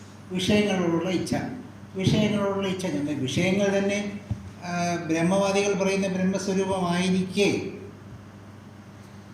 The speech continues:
അതിനെ ഉപാസിക്കുന്നതിൽ എന്താണ് തെറ്റ്? ഞാൻ ഇന്നലെ കുറച്ച് മുമ്പ് നേരത്തെ സൂചിപ്പിച്ചത്, അന്നത്തെ ഉപാസിക്കാൻ വേണ്ടി വരുന്നവർക്ക് അന്നം മതി, അവർക്ക് വേറെ ആരാധനാ രൂപമൊന്നും വേണ്ട. അവരെ വന്ന് ആഹാരം കഴിച്ചിട്ട് പോട്ടെ, അവരെ വന്ന് ആഹാരം കഴിക്കാൻ വേണ്ടി വരുമ്പോൾ അവർ ആരെയാണ് ഉപാസിക്കുന്നത്?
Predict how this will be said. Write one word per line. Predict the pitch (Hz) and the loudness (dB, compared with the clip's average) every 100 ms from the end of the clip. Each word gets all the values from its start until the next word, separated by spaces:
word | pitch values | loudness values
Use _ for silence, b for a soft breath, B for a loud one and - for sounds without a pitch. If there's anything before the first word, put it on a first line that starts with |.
| - - 123 | -18 -14 -4
അതിനെ | 151 180 | 0 2
ഉപാസിക്കുന്നതിൽ | 135 151 - 208 196 202 196 | 2 2 2 2 2 0 0
എന്താണ് | 180 202 196 | 0 0 0
തെറ്റ്? | 190 175 139 | 0 -2 0
ഞാൻ | 185 | 4
ഇന്നലെ | 220 233 226 | 4 4 2
കുറച്ച് | 220 240 | 2 2
മുമ്പ് | 226 | 4
നേരത്തെ | 226 233 226 | 2 2 2
സൂചിപ്പിച്ചത്, | 240 226 214 160 120 139 | 2 0 0 -2 -4 -2
അന്നത്തെ | 170 202 226 240 247 226 196 | 2 4 4 6 6 6 4
ഉപാസിക്കാൻ | 220 226 247 240 240 | 2 2 2 4 4
വേണ്ടി | 240 247 | 4 4
വരുന്നവർക്ക് | 233 233 247 254 285 | 2 4 2 4 4
അന്നം | 269 277 320 | 4 6 4
മതി, | 302 240 | 4 2
അവർക്ക് | 208 240 240 | 2 2 2
വേറെ | 226 277 262 | 4 4 4
ആരാധനാ | 254 269 277 277 269 | 4 4 4 4 4
രൂപമൊന്നും | 269 277 269 269 | 4 6 6 6
വേണ്ട. | 254 208 | 6 4
അവരെ | 220 233 | 2 4
വന്ന് | 240 | 4
ആഹാരം | 247 262 262 | 4 4 4
കഴിച്ചിട്ട് | 262 262 269 254 | 4 2 2 0
പോട്ടെ, | 208 190 - - - - - - - - 147 | 0 -2 -6 -12 -16 -16 -16 -16 -16 -14 -6
അവരെ | 190 240 | -2 0
വന്ന് | 233 208 | 2 4
ആഹാരം | 226 247 240 | 4 4 4
കഴിക്കാൻ | 247 254 247 | 2 4 4
വേണ്ടി | 254 247 | 4 4
വരുമ്പോൾ | 233 247 247 | 4 4 4
അവർ | 233 233 | 2 4
ആരെയാണ് | 214 247 247 240 | 4 4 4 4
ഉപാസിക്കുന്നത്? | 233 233 240 226 226 | 2 2 2 2 0